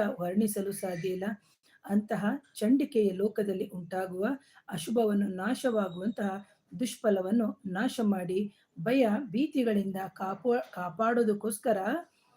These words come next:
ಮನಸ್ಸು ಮಾಡುವವಳಾಗಲಿ, ಪುಣ್ಯವಂತರ ಮನೆಯಲ್ಲಿ ಅಷ್ಟಲಕ್ಷ್ಮಿಯ ರೂಪದಿಂದ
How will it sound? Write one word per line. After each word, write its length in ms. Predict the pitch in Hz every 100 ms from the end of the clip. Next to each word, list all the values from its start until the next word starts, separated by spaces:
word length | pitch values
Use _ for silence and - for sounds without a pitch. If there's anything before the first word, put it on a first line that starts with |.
| _ _ _ -
ಮನಸ್ಸು 640 | 196 214 269 277 226 226 302 - _ _ _ _ _ - - -
ಮಾಡುವವಳಾಗಲಿ, 1040 | 202 202 202 190 190 190 185 175 180 202 269 - _
ಪುಣ್ಯವಂತರ 720 | 226 254 302 269 220 208 202 196
ಮನೆಯಲ್ಲಿ 500 | 190 185 226 240 208
ಅಷ್ಟಲಕ್ಷ್ಮಿಯ 800 | - 170 - 262 254 - 247 214
ರೂಪದಿಂದ 540 | 202 196 196 190 233